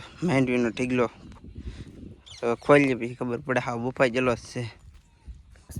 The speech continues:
મિત્રો, વીડિયો આ હારો લગાડવાનો તો એવો હોય જ નહીં,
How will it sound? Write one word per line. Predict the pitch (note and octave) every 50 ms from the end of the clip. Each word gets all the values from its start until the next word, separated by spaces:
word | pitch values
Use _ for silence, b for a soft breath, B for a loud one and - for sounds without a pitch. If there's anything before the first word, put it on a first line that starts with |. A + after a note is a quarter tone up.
| C3+ C#3
મિત્રો, | D3 C#3+ D#3 C#3+ A#2+ A2+ -
વીડિયો | B2+ C#3 C#3+ D3+ D#3 D#3 D#3 D3 C#3+ - - - - - - - - - - _ _ - - _ - - - - - -
આ | C3+ C3 B2+
હારો | C#3 D3 D3+ D3 C#3+
લગાડવાનો | D3 D3 D3 D3+ C#3+ D3 D3 C#3+ C#3+ C#3 B2+
તો | C#3
એવો | C3 C3+ C3+ C3 B2+ B2+
હોય | C3 C#3+ D3 C3+
જ | - - -
નહીં, | B2 C3 C3+